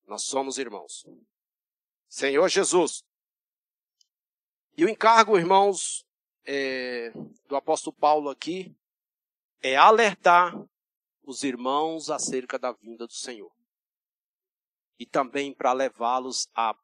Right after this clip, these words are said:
se preparar. É tanto que ele fecha esse primeiro versículo aqui com o sentimento de exortar os irmãos. Por isso que no capítulo, no versículo um ele fala aqui:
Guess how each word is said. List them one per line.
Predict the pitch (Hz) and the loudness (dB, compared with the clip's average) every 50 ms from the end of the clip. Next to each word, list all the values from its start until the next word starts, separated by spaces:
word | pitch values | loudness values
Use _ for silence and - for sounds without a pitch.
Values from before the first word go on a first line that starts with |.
| _ _ _ | _ _ _
se | - - - - 202 | -10 -8 -8 -8 -8
preparar. | 202 _ - 170 165 _ - 135 113 95 80 - - - - _ _ - - _ _ _ _ _ _ _ _ _ _ _ _ _ _ _ _ _ _ _ _ _ _ _ _ _ | -10 _ -6 -6 -6 _ -4 -6 -6 -6 -10 -16 -18 -20 -20 _ _ -20 -20 _ _ _ _ _ _ _ _ _ _ _ _ _ _ _ _ _ _ _ _ _ _ _ _ _
É | - 131 | -8 -4
tanto | - - 208 233 247 - 220 | 4 6 6 6 6 4 0
que | - - 226 233 208 - _ _ _ _ _ _ _ _ _ _ _ _ _ _ _ _ _ _ _ _ _ _ | -8 -6 -6 -6 -6 -8 _ _ _ _ _ _ _ _ _ _ _ _ _ _ _ _ _ _ _ _ _ _
ele | - 147 160 165 175 170 160 156 151 - _ _ _ _ _ _ _ _ _ _ _ | -2 -2 0 0 0 0 0 0 -2 -4 _ _ _ _ _ _ _ _ _ _ _
fecha | _ - - 180 196 220 196 - | _ -6 2 2 4 4 4 0
esse | 208 190 - 185 | -2 -4 -4 -8
primeiro | - 180 170 175 190 175 | -10 -6 -4 -2 -2 -2
versículo | 143 151 165 139 - - - 170 - - 156 | -2 -6 -6 -6 -6 -6 -6 -8 -8 -8 -10
aqui | 131 - - 156 180 190 185 - _ _ _ _ _ _ _ _ _ _ _ | -8 -8 -10 -10 -10 -10 -12 -14 _ _ _ _ _ _ _ _ _ _ _
com | - 156 160 | -4 -4 -4
o | - | -2
sentimento | - 180 175 - - - 147 143 156 160 165 - 165 | -2 -4 -4 -4 -6 -8 -6 -6 -6 -6 -8 -10 -14
de | 147 - 131 143 156 | -14 -10 -4 2 4
exortar | 208 220 - 175 190 180 151 _ - - 151 156 | 4 4 4 0 -4 -4 -4 _ 0 2 2 2
os | 147 131 - | 0 -2 -6
irmãos. | 135 113 107 107 - - - - - _ _ _ _ _ _ _ _ _ _ _ _ _ _ _ _ _ _ _ _ _ | -8 -8 -6 -10 -10 -10 -12 -20 -20 _ _ _ _ _ _ _ _ _ _ _ _ _ _ _ _ _ _ _ _ _
Por | - 117 | -16 -12
isso | 127 - | -12 -12
que | - | -10
no | 160 165 | -10 -4
capítulo, | - 165 - - 156 - 175 151 139 135 | -4 -4 -4 -4 -12 -10 -12 -12 -12 -12
no | - 139 | -10 -6
versículo | 131 143 - - 175 - - 160 151 | -6 -6 -6 -6 -8 -6 -6 -6 -4
um | 151 | -4
ele | 147 135 | -6 -6
fala | - 147 143 135 | -4 -4 -2 -2
aqui: | 127 - 147 156 160 - | -4 -4 -4 -4 -4 -4